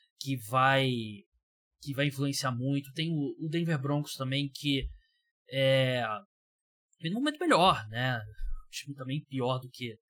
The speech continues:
do que eles começaram a temporada. É difícil, eles venceram os Chargers com alguma facilidade, tinham pe-, perdido pros Texans antes, e antes disso eles tinham cinco vitórias consecutivas. É um time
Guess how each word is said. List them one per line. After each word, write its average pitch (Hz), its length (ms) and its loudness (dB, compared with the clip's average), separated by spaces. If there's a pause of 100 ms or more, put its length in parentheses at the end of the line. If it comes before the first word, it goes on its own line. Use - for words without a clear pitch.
(500)
do 135 140 -4
que 139 120 -4
eles 135 120 -2
começaram 135 440 -2
a 131 40 -6
temporada. 131 760 2 (520)
É 135 120 -2
difícil, 147 640 -2
eles 123 200 -6 (120)
venceram 135 400 -2
os 131 80 -6
Chargers 127 560 -4
com 120 180 -8
alguma 120 340 -8
facilidade, 143 800 0
tinham 143 160 -8
pe-, 127 320 -8
perdido 131 400 -4 (400)
pros 139 220 -4
Texans 135 500 0
antes, 180 460 2
e 160 40 4
antes 170 240 0
disso 170 140 -4
eles 202 100 -8
tinham 190 120 -6
cinco 190 260 -6
vitórias 156 420 2
consecutivas. 135 640 -8
É 127 60 -4
um 135 80 -4
time 165 340 -6